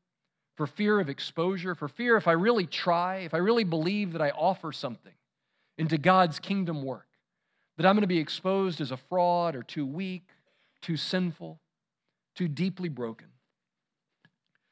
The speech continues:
Shame keeps us hiding our gifts instead of offering them with the rest of God's people in the building up of his kingdom.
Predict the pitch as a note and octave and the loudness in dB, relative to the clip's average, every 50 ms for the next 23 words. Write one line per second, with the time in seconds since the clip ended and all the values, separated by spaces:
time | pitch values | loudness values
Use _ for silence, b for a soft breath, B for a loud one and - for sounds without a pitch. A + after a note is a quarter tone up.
0 | _ _ _ _ - - - G#3 G3+ G#3 G3+ F#3+ F3+ E3+ D3+ - F#3+ F#3 - - | _ _ _ _ -6 -2 0 2 2 2 2 2 0 0 -2 -4 -8 -10 -8 -8
1 | - C#3+ - - - E3+ E3 E3+ E3+ E3 D#3 C#3+ B2+ B2 A2+ G#2+ G2+ F#2+ - _ | -10 -10 -10 -6 -2 -2 -2 0 -2 -2 -2 -2 -4 -4 -6 -8 -14 -16 -18 _
2 | _ - - _ _ _ _ _ _ _ _ _ _ _ _ _ _ _ _ _ | _ -20 -20 _ _ _ _ _ _ _ _ _ _ _ _ _ _ _ _ _
3 | - D3+ D3 - - F3+ F3 D#3 C#3 D3+ - D3 D3+ D#3 D3 - E3 C#3+ B2+ B2+ | -8 -8 -8 -6 -2 0 0 0 0 -2 -6 -6 -6 -6 -6 -8 -10 -10 -8 -8
4 | A#2 A2 G#2+ F#2+ F#2+ _ _ _ _ _ _ _ _ _ _ _ _ _ _ _ | -8 -10 -10 -12 -14 _ _ _ _ _ _ _ _ _ _ _ _ _ _ _
5 | _ _ _ _ _ _ - C#3+ C#3 - D#3+ C#3 D3+ E3+ E3+ - - F3+ C#3+ C#3+ | _ _ _ _ _ _ -8 -6 -4 -2 0 2 2 2 0 0 -4 -8 -6 -4
6 | D3 C#3 C3+ B2+ - - - A#2 G#2 - - F#2+ F#2+ G2+ G#2 G#2 G#2+ B2 C3+ C#3 | -2 -2 -2 -4 -8 -12 -12 -12 -12 -12 -14 -18 -16 -16 -16 -12 -10 -8 -8 -6
7 | B2+ B2 A#2 G#2+ G#2 G#2 G2+ - G#2 F#2 G2 G2 - - _ _ _ | -6 -8 -8 -10 -10 -12 -14 -18 -20 -20 -20 -20 -20 -20 _ _ _